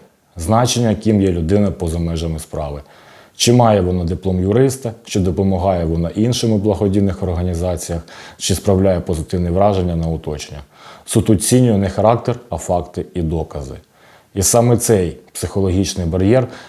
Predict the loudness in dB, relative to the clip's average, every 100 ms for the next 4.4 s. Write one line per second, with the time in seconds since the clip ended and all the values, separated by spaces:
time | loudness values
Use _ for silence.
0 | -8 -2 0 -2 -6 -2 -4 -2 -2 2
1 | 2 2 0 -2 -2 2 2 2 -2 -2
2 | -2 -2 -4 -6 -2 0 0 -2 -16 -20
3 | -6 -6 -2 0 0 0 0 -2 -4 -6
4 | -10 -12 -16